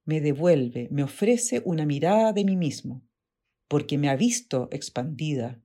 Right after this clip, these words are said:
expandido. Por lo anterior, el aburrimiento se nos ofrece como una invitación a mirarnos con detenimiento e indagar dónde no me veo, qué se me está escapando,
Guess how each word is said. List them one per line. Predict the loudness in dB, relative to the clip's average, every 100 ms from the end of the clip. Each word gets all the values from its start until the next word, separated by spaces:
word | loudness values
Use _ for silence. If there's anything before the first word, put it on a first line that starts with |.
| _
expandido. | -14 -8 -4 -4 -2 -4 -6 -10 _ _ _ _ _ _ _ _ _ _ _ _ _ _ _ _
Por | 0 2
lo | 0
anterior, | 0 -2 2 2 2 -6 _ _ _ _
el | 4
aburrimiento | 4 4 2 4 4 4 0
se | -2
nos | -2 -2
ofrece | -4 -2 -2 -2
como | -2 0
una | 2 0 0
invitación | 4 4 4 0 -4 0 0 0 -4 -12 _ _ _ -2
a | 0
mirarnos | 4 6 6 6 2 0
con | 0 2
detenimiento | 4 2 2 4 2 2 -2 -10 -6
e | -2
indagar | 0 0 2 4 2 0 _ _ -14
dónde | 4 6 6 4 2 -2
no | 0 0
me | 0 -2
veo, | 0 0 -2 -10 _ _ _ _ _ _
qué | -2 0 0
se | -2 0
me | 0
está | 0 -2
escapando, | -2 -2 -2 0 0 -4 -10